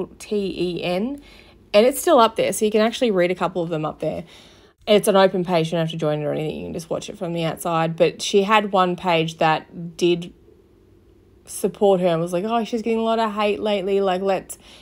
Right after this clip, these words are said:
and everyone was kinda, like, on the page, like, "Let's show our support," you know, but it was just, it was pointless. It didn't matter which way she, she got attention. I think she preferred the hate attention over anything else.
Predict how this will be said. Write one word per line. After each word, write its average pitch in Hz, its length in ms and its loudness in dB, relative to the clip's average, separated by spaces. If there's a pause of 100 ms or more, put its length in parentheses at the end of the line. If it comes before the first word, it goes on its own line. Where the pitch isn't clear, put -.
(160)
and 214 100 2
everyone 240 400 4
was 202 160 0
kinda, 180 320 2
like, 165 500 2 (360)
on 190 160 2
the 190 80 2
page, 180 380 0
like, 175 180 0
"Let's 269 220 0
show 339 240 2
our 330 180 0
support," 294 720 2
you 233 100 -2
know, 208 260 2
but 185 220 -2
it 202 140 2
was 180 220 -2
just, 165 300 -2 (260)
it 185 80 0
was 165 140 0
pointless. - 460 -8
It - 200 -8
didn't 202 180 4
matter 185 160 4
which 190 220 0
way 175 140 4
she, 196 200 -2 (240)
she - 160 -6
got 180 200 6
attention. 170 440 0
I 165 80 4
think 247 160 0
she 349 140 0
preferred 190 560 4
the 165 120 0
hate 165 320 -4
attention 160 680 -6 (640)
over 180 220 4
anything 165 280 -2
else. - 400 -8